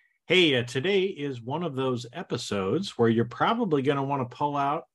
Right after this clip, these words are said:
a piece of paper and a pen and take some notes. Now, if you don't have that with you, that's okay. You can always go back and listen to this again, but why would you wanna do that?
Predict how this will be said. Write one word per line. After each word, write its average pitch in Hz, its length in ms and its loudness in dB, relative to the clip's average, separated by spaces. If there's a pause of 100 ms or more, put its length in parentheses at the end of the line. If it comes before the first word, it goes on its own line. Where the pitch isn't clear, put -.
(120)
a 123 140 -4
piece 143 360 -4
of 131 80 -2
paper 143 460 0
and 127 120 0
a 117 40 0
pen 120 480 -2
and 110 200 -6
take 120 220 0
some 117 240 0
notes. 123 420 -4
Now, 101 280 -6 (560)
if 92 100 -6
you 214 80 2
don't 135 160 6
have 139 160 4
that 147 160 4
with 143 240 0
you, 180 80 4
that's 131 260 0
okay. 175 460 2 (380)
You 101 120 -4
can 110 120 -2
always 123 240 4
go 127 140 -2
back 139 320 -2
and 127 120 -2
listen 147 320 -4
to 139 100 -6
this 135 300 -4
again, 120 480 -2
but 117 220 -2 (680)
why 247 340 0
would 262 280 -4
you 277 100 -2
wanna 247 280 0
do 254 280 -2
that? 90 260 -4